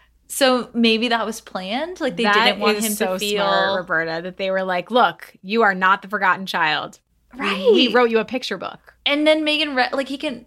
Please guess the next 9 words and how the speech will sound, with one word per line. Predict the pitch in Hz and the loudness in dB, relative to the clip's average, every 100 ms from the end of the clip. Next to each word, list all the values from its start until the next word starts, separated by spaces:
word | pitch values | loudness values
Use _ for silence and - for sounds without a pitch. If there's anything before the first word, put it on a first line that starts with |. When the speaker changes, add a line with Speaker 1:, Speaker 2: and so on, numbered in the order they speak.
| _ | _
Speaker 1:
Archie | 262 254 | -8 -6
can | 302 294 | -6 -4
always | 285 247 | -6 -6
listen | 254 254 277 | -8 -6 -6
to | 262 | -6
her | 254 240 254 | -6 -6 -6
reading | 247 247 247 | -6 -8 -6
the | 240 226 | -6 -4
audiobook | 226 262 247 196 196 190 196 233 - | -4 -4 -4 -6 -6 -4 -4 -6 -12